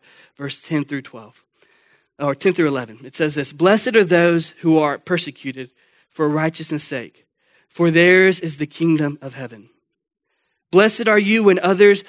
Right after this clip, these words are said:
revile you and persecute you and utter all kinds of evil against you falsely on my account.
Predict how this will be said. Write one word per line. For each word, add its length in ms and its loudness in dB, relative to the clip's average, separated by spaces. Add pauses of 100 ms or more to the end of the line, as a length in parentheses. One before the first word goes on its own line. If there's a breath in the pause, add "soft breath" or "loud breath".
(160 loud breath)
revile 580 2
you 200 6
and 160 2
persecute 580 -2
you 120 2
and 140 4
utter 280 4
all 220 -2
kinds 540 -4 (260 loud breath)
of 260 0
evil 460 2
against 480 0
you 140 -2
falsely 580 -4
on 220 0
my 240 0
account. 520 -8